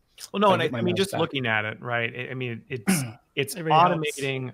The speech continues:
Speaker 1: a lot of that. H-, how often do we have leadership stuff? And then at the end, it's like, "Hey, here's an action plan." And then it just goes into the ether and we really,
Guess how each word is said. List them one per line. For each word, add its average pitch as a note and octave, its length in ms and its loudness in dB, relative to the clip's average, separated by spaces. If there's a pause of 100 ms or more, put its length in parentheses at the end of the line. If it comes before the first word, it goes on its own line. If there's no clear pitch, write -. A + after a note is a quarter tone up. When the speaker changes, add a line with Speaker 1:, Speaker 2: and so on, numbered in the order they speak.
(100)
Speaker 1:
a B2+ 40 -6
lot A#2 260 2
of A2+ 100 -2
that. A#2 200 0
H-, B2+ 80 -10
how D3+ 320 2
often E3+ 260 4
do D3 60 -4
we C3+ 120 -2
have B2 180 -2
leadership B2 420 -6
stuff? A2+ 400 -2
And A#2+ 140 -4
then A#2+ 120 -4
at A#2 120 -6
the B2+ 140 -6
end, B2+ 140 0
it's B2 120 -6
like, A#2 160 2
"Hey, D3+ 220 0
here's D3+ 200 -2
an D3 80 -6
action D3 400 0
plan." A2+ 420 -4
And A#2 220 -6
then A#2+ 340 -4
it B2+ 160 -8
just - 260 -4
goes B2 260 0
into A#2+ 180 -2
the A2+ 80 -4
ether A#2 480 -4
and A2 180 -6
we A2 120 -6
really, A2+ 480 -4